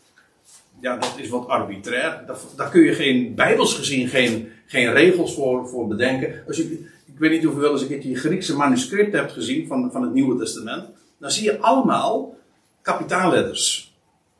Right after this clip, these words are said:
Het, het, ons Griekse, ons Nieuwe Testament, zoals Paulus en zo de,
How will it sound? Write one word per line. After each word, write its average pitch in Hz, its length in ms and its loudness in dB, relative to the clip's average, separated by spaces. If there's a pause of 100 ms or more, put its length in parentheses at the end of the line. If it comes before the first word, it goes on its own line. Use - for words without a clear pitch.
(140)
Het, 143 180 -12
het, - 300 -16
ons 196 220 -4
Griekse, 208 480 -2 (100)
ons 131 200 -4
Nieuwe 180 260 2
Testament, - 460 -4
zoals - 220 -6
Paulus 175 440 0
en 123 120 -4
zo 135 220 4
de, 104 400 -2